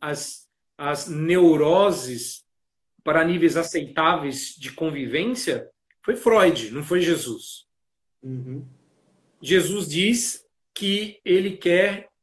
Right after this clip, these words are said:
Speaker 1: pessoas de coração limpo. E não sujinho, mas aceitável.
Speaker 2: Uhum.
Speaker 1: Então, meu problema com quem vem desabafar é se essa pessoa quer redenção.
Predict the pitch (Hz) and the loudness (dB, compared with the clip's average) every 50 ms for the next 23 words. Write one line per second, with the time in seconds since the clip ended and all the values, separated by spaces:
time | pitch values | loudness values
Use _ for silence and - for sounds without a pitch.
0 | _ _ _ _ _ 156 175 170 170 - 190 202 214 214 202 170 175 - - - | _ _ _ _ _ 0 2 2 2 2 0 0 2 2 0 0 -4 -8 -4 -2
1 | 208 196 185 170 165 - - 214 226 240 262 277 277 - - _ _ _ _ _ | 0 0 0 0 -2 -4 -2 0 0 0 0 -2 -4 -10 -20 _ _ _ _ _
2 | - 208 185 190 214 240 247 240 233 - - 185 165 143 113 - - _ _ _ | -14 -10 -6 -2 -2 0 -2 -2 -4 -6 0 2 2 2 2 0 -8 _ _ _
3 | _ _ _ _ - 190 196 220 294 330 330 277 202 - - _ _ _ - - | _ _ _ _ -6 -2 0 2 2 2 2 0 -4 -10 -16 _ _ _ -14 -12
4 | - - - 226 208 170 143 151 202 220 247 247 247 254 247 226 208 208 196 170 | -10 -8 -6 -6 -4 -4 -2 0 2 2 2 2 2 0 0 0 -2 -2 -2 -2
5 | 190 185 185 - 185 175 170 - - 147 135 123 - 113 117 107 - _ _ _ | -2 -4 -4 -2 -4 -4 -4 -4 -4 -4 -4 -4 -4 -6 -8 -10 -10 _ _ _
6 | _ _ _ _ _ _ _ _ _ _ _ _ _ _ _ _ _ _ _ _ | _ _ _ _ _ _ _ _ _ _ _ _ _ _ _ _ _ _ _ _
7 | _ _ 131 131 127 123 160 - - 220 220 220 269 311 - 262 240 196 170 180 | _ _ -16 -14 -12 -10 -8 0 2 2 4 4 2 0 0 -4 -4 -2 -2 -2
8 | 190 220 233 208 160 - - - 160 160 170 170 - - - 180 180 175 151 160 | -2 -2 -2 -4 -6 -6 -6 -8 -8 -6 -8 -8 -12 -12 -10 -8 -6 -6 -4 -4
9 | 156 160 165 180 143 120 123 147 135 135 139 139 139 - - 175 196 220 214 214 | -6 -6 -8 -10 -12 -10 -10 -8 -8 -6 -6 -8 -6 -6 -4 -2 0 0 -2 -2
10 | - - _ - 175 175 190 180 - - 220 214 214 226 - - 202 208 - - | -6 -12 _ -6 -4 -4 -4 -4 -4 -6 -6 -6 -6 -6 -4 -4 -4 -4 -2 -2
11 | 208 208 208 - 208 190 180 156 156 180 214 202 262 285 320 311 - - 160 156 | -2 -2 -2 -2 -4 -4 -4 -2 -2 -2 -2 -2 -2 -6 -6 -6 -6 -6 -6 -6
12 | 160 156 156 | -8 -12 -16